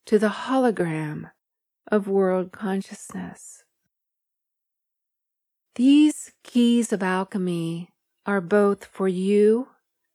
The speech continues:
and meant to be used in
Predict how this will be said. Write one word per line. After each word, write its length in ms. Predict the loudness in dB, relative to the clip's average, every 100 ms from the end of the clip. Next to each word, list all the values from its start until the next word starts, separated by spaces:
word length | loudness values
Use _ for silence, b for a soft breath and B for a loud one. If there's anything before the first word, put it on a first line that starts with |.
| _ _ _ _
and 640 | -2 0 0 -2 -6 -10 -16 _
meant 420 | -2 2 2 0
to 120 | -6 -4
be 240 | -2 -2
used 880 | -2 0 4 4 2 -2 -8 -18 _ _ _ _ _ _ _
in 200 | -2 -2